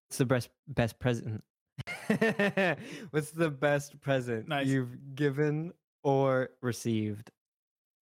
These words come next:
Speaker 1: for your anniversary?
Speaker 2: I, hmm, I don't know if I have an answer. I asked this hoping you would have an answer.
Speaker 1: I
Speaker 2: Um,
Speaker 1: do not. <laughs>
Speaker 2: best anniversary present.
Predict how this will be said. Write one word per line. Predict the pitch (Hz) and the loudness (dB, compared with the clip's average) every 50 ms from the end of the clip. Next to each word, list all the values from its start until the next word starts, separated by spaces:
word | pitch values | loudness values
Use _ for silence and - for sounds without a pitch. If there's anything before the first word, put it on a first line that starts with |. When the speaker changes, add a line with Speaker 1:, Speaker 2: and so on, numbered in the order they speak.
| _ _ | _ _
Speaker 1:
for | - 107 | -6 -2
your | 107 104 | -2 0
anniversary? | 107 107 101 101 101 107 107 - - 107 107 - 104 110 _ _ _ _ _ _ _ _ _ _ _ _ _ _ _ _ - 147 | 0 0 -2 0 0 -2 -2 -2 -4 -6 -6 -6 -8 -12 _ _ _ _ _ _ _ _ _ _ _ _ _ _ _ _ -10 -8
Speaker 2:
I, | 147 147 151 156 147 147 143 135 - 151 | -6 -2 0 0 0 0 0 -2 -2 -2
hmm, | 165 170 175 175 175 175 170 160 156 151 139 131 123 92 | 0 0 0 0 0 -2 -2 -2 -4 -4 -6 -8 -10 -6
I | 104 143 | -2 0
don't | 165 208 214 | 2 2 4
know | 185 165 151 | 4 2 2
if | 151 156 | 2 0
I | 147 | 0
have | 151 156 147 147 147 | 2 2 2 2 0
an | 139 | -2
answer. | 131 131 135 - | -6 -6 -2 2
I | 147 156 175 | 4 4 6
asked | 175 160 160 170 175 170 - | 6 6 6 4 4 2 0
this | 170 156 151 - | -4 -4 -2 0
hoping | 175 165 147 151 143 143 | 0 0 0 -2 -4 -2
you | 147 156 165 | 0 0 0
would | 165 151 | 2 0
have | 139 131 | 0 -2
an | 127 127 | -4 -6
answer. | 127 123 123 - 135 135 - - _ _ _ _ _ _ _ - | -10 -10 -10 -10 -10 -10 -12 -14 _ _ _ _ _ _ _ 0
Speaker 1:
I | - 160 160 160 151 147 139 139 135 143 | 4 6 6 8 8 6 6 6 4 4
Speaker 2:
Um, | 120 117 120 113 | 0 -2 -4 -4
Speaker 1:
do | 135 135 | -2 0
not. | 123 123 117 113 - - _ - | 0 0 -2 -4 -6 -8 _ -2
<laughs> | 208 - - - - 165 - - 240 226 - 226 190 202 - - _ _ _ _ _ _ _ _ _ _ _ - | 0 0 0 -2 -6 -2 0 0 0 0 0 -2 -4 -4 -4 -6 _ _ _ _ _ _ _ _ _ _ _ -18
Speaker 2:
best | 151 151 - 156 156 165 202 - - - | -18 -8 -2 0 0 0 0 -2 -6 -10
anniversary | - 156 156 143 135 135 151 151 - - - | -12 -10 -10 -10 -10 -10 -10 -10 -10 -12 -14
present. | - - - - - 110 | -16 -18 -20 -20 -20 -20